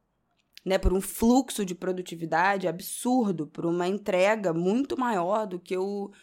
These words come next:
do que seria um equilíbrio, do que seria saudável. Você tem que ter uma produtividade absurda, custe o que custar.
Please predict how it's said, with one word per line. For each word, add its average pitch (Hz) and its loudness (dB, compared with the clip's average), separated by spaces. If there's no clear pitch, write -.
do 175 -8
que 202 -2
seria 196 2
um 208 0
equilíbrio, 202 0
do 170 -10
que 175 -14
seria 180 0
saudável. 180 0
Você 165 -2
tem 190 2
que 269 -2
ter 233 0
uma 180 4
produtividade 170 -2
absurda, 226 0
custe 294 6
o 277 -2
que 202 -4
custar. 190 -4